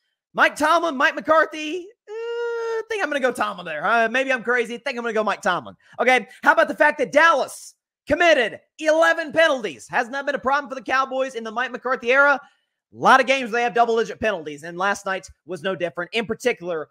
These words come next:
on the offensive line. Tons of pre-snap penalties on Dallas' young offensive line. Also,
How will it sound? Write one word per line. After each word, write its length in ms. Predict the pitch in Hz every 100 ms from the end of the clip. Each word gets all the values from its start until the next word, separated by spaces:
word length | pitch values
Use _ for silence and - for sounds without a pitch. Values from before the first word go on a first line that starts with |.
| _
on 180 | - 202
the 80 | 196
offensive 340 | 185 180 -
line. 180 | 156 135 110
Tons 400 | - 285 285 202
of 120 | -
pre-snap 460 | 202 180 175 165
penalties 440 | 185 160 143 135 - _ _
on 140 | 180
Dallas' 320 | 175 170 160 147
young 180 | 160 156
offensive 300 | 147 - 165
line. 200 | 196 -
Also, 580 | 302 349 262 285 220 127